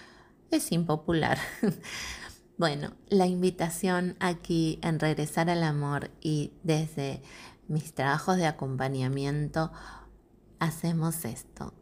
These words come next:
conocernos a nosotros mismos, conocer nuestra sombra, integrarla y así elevarnos hacia un ser más completo, equilibrado, en armonía y feliz,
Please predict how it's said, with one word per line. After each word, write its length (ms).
conocernos 1120
a 60
nosotros 440
mismos, 380
conocer 600
nuestra 380
sombra, 540
integrarla 1160
y 180
así 640
elevarnos 880
hacia 500
un 220
ser 500
más 240
completo, 760
equilibrado, 1000
en 160
armonía 880
y 100
feliz, 640